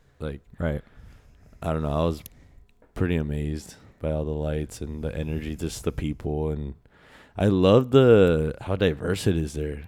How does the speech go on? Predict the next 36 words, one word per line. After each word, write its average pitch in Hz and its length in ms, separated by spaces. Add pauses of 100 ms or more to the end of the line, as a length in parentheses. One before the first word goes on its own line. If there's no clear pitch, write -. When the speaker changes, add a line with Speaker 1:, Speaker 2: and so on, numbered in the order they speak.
Speaker 1:
And 80 260 (1400)
now 98 200
I 107 40
see 107 160
why 107 120
a 92 60
lot 87 160
of 82 120
polyglots 82 600
live - 200
there, - 240 (260)
'cause 82 100
you 82 60
could - 160
practice 87 400
your 87 100
language 85 460
literally 90 340
just 82 160
by 85 100
walking 80 380
down 80 140
the 71 60
street. 78 380
You 76 100
hear 76 200
French, 90 720 (580)
uh, 76 300
like, 73 220
Spaniard 92 720
Spanish, 76 760
you 80 140
hear, 80 440 (540)
like, 71 220 (840)
Dutch, 87 580
U-, 82 240